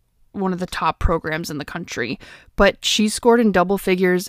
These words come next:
in every game. She's been phenomenal, and she's been fun to watch. So I think,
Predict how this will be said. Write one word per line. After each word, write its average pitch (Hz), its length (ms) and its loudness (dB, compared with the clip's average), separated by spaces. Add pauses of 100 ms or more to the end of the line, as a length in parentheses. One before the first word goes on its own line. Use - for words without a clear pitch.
in 165 180 -6
every 190 240 0
game. 175 320 -4
She's 180 600 -6 (300)
been 226 200 2
phenomenal, 190 800 0 (220)
and 196 160 2
she's 233 180 2
been 247 160 6
fun 254 260 4
to 226 120 0
watch. 180 600 0 (300)
So 175 420 2 (100)
I 180 180 4
think, 196 400 0